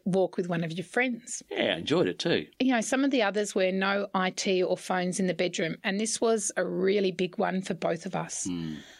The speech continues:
Speaker 1: But I've loved it since. It's such a different feeling hopping into bed and we're not distracted by our phones, social media, even reading. I'm so glad that we did this one.
Speaker 2: A-, and the other one I think we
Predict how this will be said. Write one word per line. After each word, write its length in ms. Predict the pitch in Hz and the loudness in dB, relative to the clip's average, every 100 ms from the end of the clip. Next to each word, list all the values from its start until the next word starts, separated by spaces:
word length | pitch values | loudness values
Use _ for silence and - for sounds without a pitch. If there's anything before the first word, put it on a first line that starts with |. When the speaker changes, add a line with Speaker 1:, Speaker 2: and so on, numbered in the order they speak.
| - - | -8 -2
Speaker 1:
But 160 | 220 - | -2 0
I've 300 | 233 262 262 | 0 0 2
loved 300 | 220 220 202 | 2 2 -2
it 120 | - | -4
since. 480 | - 196 151 - - | 0 0 -2 -6 -4
It's 140 | 208 | -2
such 240 | - 254 - | 0 0 -2
a 40 | |
different 360 | 294 294 277 247 | 0 0 0 0
feeling 320 | 220 202 190 | 0 2 0
hopping 360 | 175 202 214 214 | 0 -2 2 2
into 160 | 202 | 2
bed 380 | 196 170 156 196 - | 2 2 2 0 0
and 160 | 202 | 0
we're 120 | 202 190 | 2 2
not 300 | 202 214 - | 2 0 -2
distracted 540 | 226 - - - 175 | -2 0 -2 -4 -2
by 200 | 175 165 | 0 2
our 100 | 160 | 0
phones, 560 | - 165 170 185 240 - | -2 -2 0 0 0 2
social 360 | 190 180 226 | 0 0 0
media, 480 | 202 175 170 190 208 - | 2 2 2 2 2 0
even 420 | 214 202 196 185 | 0 0 2 2
reading. 400 | 185 185 185 190 | 2 0 -2 -4
I'm 280 | 214 208 247 | 0 2 2
so 320 | 240 - 190 | 0 2 2
glad 540 | 185 202 180 175 185 247 - - _ | 0 0 0 0 -2 -4 -12 -20 _
that 140 | - | -2
we 100 | 190 | 0
did 180 | 170 160 | 0 -2
this 220 | - - | 0 -2
one. 260 | - 147 - - _ | -2 -6 -10 -16 _
Speaker 2:
A-, 40 | 120 | -2
and 920 | 139 123 117 117 117 117 117 117 117 | 0 0 2 2 2 0 -2 -8 0
the 140 | 117 | 2
other 160 | 123 143 | 4 4
one 240 | 135 131 | 2 2
I 80 | 120 | 0
think 220 | 135 147 | 0 -2
we 220 | 131 127 | 0 0